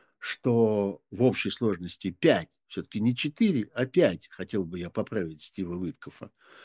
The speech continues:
регионы, э, окажутся под российским контролем. При этом ни один из них, за исключением Крыма,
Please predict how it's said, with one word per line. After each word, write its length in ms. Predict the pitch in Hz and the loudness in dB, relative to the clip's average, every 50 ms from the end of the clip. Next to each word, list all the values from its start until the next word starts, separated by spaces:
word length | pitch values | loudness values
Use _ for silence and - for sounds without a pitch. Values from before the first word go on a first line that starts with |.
| - - _ _ _ | -20 -20 _ _ _
регионы, 640 | - 107 95 92 101 113 143 185 214 208 196 190 175 - _ _ _ _ _ _ _ _ _ _ _ | -6 -6 -4 0 2 4 4 4 4 2 0 -4 -6 -8 _ _ _ _ _ _ _ _ _ _ _
э, 540 | 135 131 123 123 120 117 113 113 107 110 117 - _ _ | -2 0 2 2 2 2 2 0 -2 -4 -6 -10 _ _
окажутся 720 | - 127 - - 160 165 170 151 131 - - 135 127 - - _ _ _ | -6 -2 2 4 4 4 4 2 -2 0 -2 -2 -2 -2 -4 _ _ _
под 220 | - 120 123 127 | 2 2 2 4
российским 520 | 120 113 104 - - 117 113 - - 104 101 | 2 2 2 2 0 0 0 0 -2 -2 0
контролем. 540 | - 110 107 98 135 175 196 185 151 104 - | 0 0 0 0 2 2 4 4 4 2 2
При 260 | - 117 117 120 131 | 2 4 6 6 6
этом 340 | 151 165 - - 117 101 98 - _ _ _ _ _ _ _ _ _ _ _ _ _ _ _ _ _ _ _ _ _ _ | 6 6 4 2 -2 -2 -2 -8 _ _ _ _ _ _ _ _ _ _ _ _ _ _ _ _ _ _ _ _ _ _
ни 240 | 92 101 110 123 139 | -8 0 4 6 6
один 500 | 143 139 135 127 139 165 156 131 113 113 - _ _ _ _ _ _ | 6 6 4 4 4 4 4 4 4 0 -6 _ _ _ _ _ _
из 220 | - 123 113 113 113 | -2 -2 0 0 2
них, 220 | 123 127 113 92 | 2 2 2 2
за 120 | 90 98 98 | -2 -6 -8
исключением 600 | - - - 107 - - 120 101 95 92 90 87 | -8 -8 -10 -8 -2 0 0 0 0 -2 -4 -8
Крыма, 520 | - - 110 147 196 202 175 113 92 | -6 -2 0 2 2 2 0 -2 -4